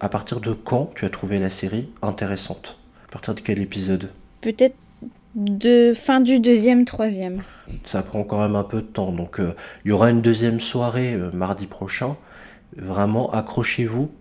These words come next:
Speaker 1: parce que ça devient justement de plus en plus haletant, de plus en plus intéressant. Et, euh, on, on dépasse, euh, tous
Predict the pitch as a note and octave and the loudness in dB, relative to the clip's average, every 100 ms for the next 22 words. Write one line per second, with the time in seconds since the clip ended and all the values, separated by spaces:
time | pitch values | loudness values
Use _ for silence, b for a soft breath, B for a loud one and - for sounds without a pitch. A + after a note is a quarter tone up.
0 | - - - - B2 - G#2 G2+ G#2+ A2+ | -6 -6 -6 -6 -6 -4 -4 -4 -6 -6
1 | G#2 - G2+ G#2+ A2 - G2+ G2 C#3+ G#2 | -8 -10 -10 -8 -10 -12 -10 -10 -10 -8
2 | G2 F#2+ - A#2 - B B B B B | -4 -4 -6 -10 -10 B B B B B
3 | B F2+ F#2 - G#2+ G#2 G2 - A2+ G#2 | B -10 -10 -8 -6 -6 -6 -8 -6 -6
4 | - G#2+ G2+ F#2+ A2+ A#2 - b b b | -6 -6 -6 -6 -6 -8 -10 b b b
5 | b _ - G2 F#2 F2 E2+ E2+ E2 - | b _ -8 -4 -2 -2 -2 -4 -6 -8
6 | - G2 - G#2 G2 G2 A2 - B2+ B2 | -12 -12 -8 -8 -4 0 0 2 2 2
7 | - - - - F#2 - - G2+ G2+ G2+ | -4 -12 -14 -12 -12 -12 -10 -6 -4 -4